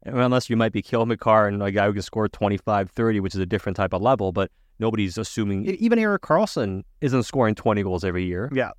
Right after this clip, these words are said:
Speaker 1: You know, like, it's, it's a hard thing to do as a defenseman.
Speaker 2: It happened last year, but he was, like, literally the only player on the San Jose Sharks. So
Speaker 1: Precisely. I mean, he, he's done it, but, like, you go through his history, it's not like every year he's banging twenty goals.
Speaker 2: Yeah, I almost guarantee Erik Karlsson will,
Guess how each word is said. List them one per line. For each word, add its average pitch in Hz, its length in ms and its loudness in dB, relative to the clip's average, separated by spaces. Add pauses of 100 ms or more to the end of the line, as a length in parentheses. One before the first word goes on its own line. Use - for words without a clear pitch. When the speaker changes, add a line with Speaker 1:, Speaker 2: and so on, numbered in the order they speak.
(200)
Speaker 1:
You 101 100 0
know, 98 180 2
like, 107 160 0
it's, 135 220 -8
it's 156 140 -4
a 143 40 -2
hard 147 400 2
thing 156 160 0
to - 100 -4
do 185 120 2
as 143 80 2
a 113 60 0
defenseman. 95 500 -4
Speaker 2:
It 123 60 -8
happened 147 260 0
last 143 260 0
year, 120 100 -4
but 113 120 -2
he 117 40 2
was, 117 140 -2
like, 113 220 -2
literally 135 460 2
the 120 120 2
only 117 220 0
player 113 300 0
on 92 80 -8
the 92 60 -10
San 95 200 -6
Jose 92 220 -4
Sharks. 107 340 -8
So 107 60 -10
Speaker 1:
Precisely. 170 380 0 (200)
I 240 60 2
mean, 233 100 8
he, 185 200 0
he's 170 200 0
done 160 240 6
it, 98 160 -2
but, 123 80 2
like, 120 180 0
you 120 60 -4
go 139 160 2
through 127 220 -2
his 107 180 -2
history, 139 300 0
it's 101 100 -2
not 143 60 2
like 139 160 2
every 120 300 4
year 117 140 2
he's 98 140 0
banging 101 380 2
twenty 92 260 -2
goals. 120 240 2
Speaker 2:
Yeah, 98 220 -8
I 139 120 0
almost 170 280 0
guarantee 120 680 0
Erik 117 240 0
Karlsson 104 380 -4
will, 98 160 -6